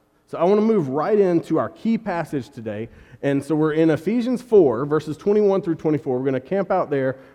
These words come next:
for a good bit today. But I wanna read this to you. "Since you have heard,"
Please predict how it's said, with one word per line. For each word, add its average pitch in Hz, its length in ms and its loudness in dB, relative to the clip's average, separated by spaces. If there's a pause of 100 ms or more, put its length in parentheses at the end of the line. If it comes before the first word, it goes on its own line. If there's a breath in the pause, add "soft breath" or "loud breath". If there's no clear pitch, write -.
for 160 120 2
a 147 60 0
good 147 240 0
bit 127 160 -4
today. 107 320 -12 (240 loud breath)
But 143 100 -4
I 143 60 -2
wanna 156 200 2
read 165 220 4
this 135 160 -6
to 113 100 -6
you. 113 100 -6
"Since 220 440 0
you 220 180 2
have 202 220 2
heard," 147 680 -2